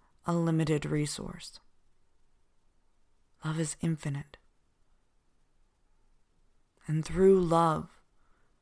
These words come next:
you can transform yourself and your community,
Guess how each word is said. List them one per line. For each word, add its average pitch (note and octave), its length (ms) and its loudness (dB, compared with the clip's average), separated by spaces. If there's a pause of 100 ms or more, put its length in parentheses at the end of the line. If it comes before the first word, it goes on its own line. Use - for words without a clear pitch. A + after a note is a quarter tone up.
(120)
you E3+ 140 -2
can G3 240 -2
transform E3 880 -2 (800)
yourself E3 760 -4
and F3 360 -2
your E3+ 220 -2
community, F3 760 -8